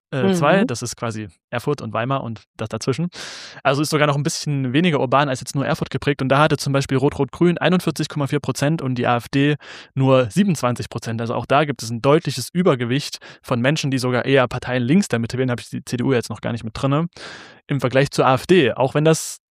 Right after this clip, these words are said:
Speaker 1: immer ein bisschen untergeht, wenn man nur so eine große blaue Landkarte für drei Sekunden in der Tagesschau sieht. Deswegen war's, glaub ich, ganz gut, Leonie, dass du da mal persönlich hingefahren bist, einfach mal dir das angeschaut hast vor Ort. Und ja, willst du mal noch ein bisschen von deinen Eindrücken erzählen? Wie war das so, mit den Menschen dort zu sprechen, dort die Stimmung, die Atmosphäre?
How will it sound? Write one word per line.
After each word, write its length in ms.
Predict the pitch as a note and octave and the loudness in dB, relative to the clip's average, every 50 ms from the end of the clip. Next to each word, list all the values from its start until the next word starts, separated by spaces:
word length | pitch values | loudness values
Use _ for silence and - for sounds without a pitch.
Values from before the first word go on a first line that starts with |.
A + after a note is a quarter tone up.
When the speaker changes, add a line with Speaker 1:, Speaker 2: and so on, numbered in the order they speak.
| _ _ | _ _
Speaker 1:
immer 160 | - D3+ D#3 | 0 2 2
ein 20 | C#3+ | 2
bisschen 240 | C#3+ - - D3+ D#3 | 2 0 -4 -2 -2
untergeht, 300 | E3+ D#3+ C3 B2+ A#2+ A#2+ | 0 0 0 0 0 0
wenn 80 | A#2+ | 0
man 80 | B2 B2+ | 0 0
nur 80 | C3 | 0
so 80 | A#2+ A#2+ | 0 -2
eine 80 | B2 A2+ | -4 -2
große 260 | A2+ B2+ C3 - B2+ | 0 0 0 0 -2
blaue 380 | A#2+ B2 B2+ B2+ B2+ C3 C3 | -4 -2 0 2 2 4 4
Landkarte 480 | B2+ B2 B2 C3 C#3 - - C3 - B2+ | 2 2 0 -2 -2 -2 -4 -4 -4 -4
für 100 | - B2 | -2 -2
drei 160 | - - B2+ | 0 0 0
Sekunden 240 | A#2 C3+ - C#3 C3 | -2 -2 -4 -4 -4
in 60 | B2 | -2
der 80 | A#2 A2+ | -4 -4
Tagesschau 480 | - - E3 A#2+ G#2 - - F#2 G#2 | -4 -6 -6 -6 -8 -10 -12 -12 -10
sieht. 260 | G#2 A2+ B2+ C#3+ - - _ - - - - - - - - - | -8 -8 -8 -8 -10 -16 _ -20 -20 -20 -20 -20 -20 -20 -8 -4
Deswegen 280 | D#3 C#3+ - F#3 G#3 F3 | 0 2 4 4 4 6
war's, 140 | E3 G#3 - | 4 4 4
glaub 160 | - A#3+ G#3 | 2 0 0
ich, 80 | F#3+ - | 0 0
ganz 240 | - D3 C#3 - | -2 -4 -4 -4
gut, 360 | - F3+ G#3 A#3+ B3 A#3 - - _ _ | -4 -2 0 0 0 -2 -6 -12 _ _
Leonie, 240 | F#3+ F#3 G3+ G3 G3+ | -2 0 0 2 2
dass 140 | F3+ E3 - | 0 -2 -2
du 100 | - F#3+ | 0 0
da 80 | F#3 | 2
mal 220 | E3 D#3+ D#3 D#3 D3+ | 2 4 4 2 2
persönlich 440 | - - C#3+ C3 D3 F3 G3+ F3+ | 0 0 0 2 4 4 2 2
hingefahren 460 | - F3+ F#3+ F#3+ F#3 - F#3 F3+ F3 F3 | 2 2 0 2 2 2 2 2 2 2
bist, 320 | F#3 F#3 - - - - | 0 0 -2 -4 -6 -6
einfach 220 | D3+ D3 D3+ C#3 | -4 -2 -2 -2
mal 320 | C#3+ C#3+ C#3+ C#3+ C#3 C#3+ C#3 | 0 2 2 2 2 2 2
dir 100 | C#3 C#3 | 0 0
das 80 | C3 | -2
angeschaut 420 | - D3+ F3+ F3 D#3+ - D#3 D3 - | -2 -2 -2 -2 -2 -2 -2 -4 -2
hast 160 | D#3 D3 - | -4 -6 -6
vor 140 | - - - | -6 -4 0
Ort. 220 | D#3 F3 - - - _ - - - - - - - - _ _ - | 0 0 -2 -4 -14 _ -20 -20 -20 -20 -20 -20 -20 -20 _ _ -2
Und 400 | D3 C#3 C3+ C3 B2+ B2+ B2+ A#2 | 0 0 0 0 -2 -2 0 4
ja, 160 | F3 F3+ C3 | 4 4 4
willst 140 | C#3+ D#3+ - | 4 2 2
du 40 | D#3+ | 2
mal 40 | D#3 | 0
noch 80 | C#3+ | 0
ein 40 | C3+ | 0
bisschen 200 | E3 - - D3 | -2 -2 -2 -2
von 100 | - C#3+ | -2 -2
deinen 100 | C#3 - | 0 0
Eindrücken 320 | D3+ D#3 D#3 - D#3 - | 0 0 0 -2 -2 -2
erzählen? 340 | C#3+ C3 - - D3+ D3+ D3 | -2 -4 0 2 2 4 4
Wie 100 | C#3+ C3 | 4 4
war 100 | C3+ C#3 | 4 4
das 100 | C#3 C#3 - | 4 2 0
so, 80 | C3 | -2
mit 120 | B2+ B2+ B2 | -2 -2 -2
den 80 | A#2+ | 0
Menschen 240 | A#2+ C3+ D#3 - D3 | 0 0 0 0 0
dort 160 | C#3 C3+ - | 0 0 0
zu 80 | - C3+ | -2 -6
sprechen, 380 | - - - C#3 - - C3+ | -4 -2 -2 -2 -2 0 -2
dort 120 | B2 A#2+ A2 | -2 0 0
die 220 | B2 B2 B2 B2+ - | 0 0 0 0 -2
Stimmung, 300 | - - - C#3+ C#3+ C#3 | -2 0 2 2 4 4
die 80 | C3 B2 | 2 0
Atmosphäre? 600 | - C3+ A#2+ - - C3+ C3 C3 B2+ C3 C#3+ | 0 -2 -6 -4 -2 0 0 0 0 -2 -4